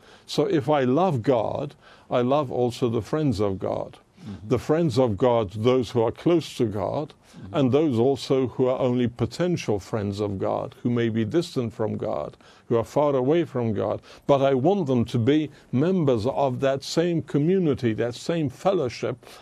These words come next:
Speaker 1: of the friends of God. And so my love for God spills out onto other people and helps them, helps to bring them up towards God.
Speaker 2: Mm-hmm.
Speaker 1: And so,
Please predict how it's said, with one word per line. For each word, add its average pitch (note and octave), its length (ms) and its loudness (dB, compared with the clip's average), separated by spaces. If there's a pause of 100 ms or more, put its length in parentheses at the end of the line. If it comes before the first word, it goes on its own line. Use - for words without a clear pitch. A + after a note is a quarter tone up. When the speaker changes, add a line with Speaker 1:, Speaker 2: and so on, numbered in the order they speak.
Speaker 1:
of C#3+ 220 2
the C#3+ 100 2
friends D#3+ 400 0
of D3 180 2
God. A#2+ 400 -2 (340)
And B2 160 0
so C#3+ 200 2
my C3 360 2
love D#3 320 0
for - 200 0
God A2+ 460 0 (240)
spills E3 560 2
out B2+ 320 2 (240)
onto C#3+ 260 0
other D3+ 300 0
people C3 480 -2
and A#2+ 160 -2
helps F3 440 -2
them, A#2 260 -4 (200)
helps E3 380 -2
to - 140 -2
bring C#3 400 2
them C#3 180 0
up F3 160 0 (240)
towards C#3 460 2
God. G#2 480 -4 (280)
Speaker 2:
Mm-hmm. G2 280 -12 (360)
Speaker 1:
And C3 240 0
so, D3 360 0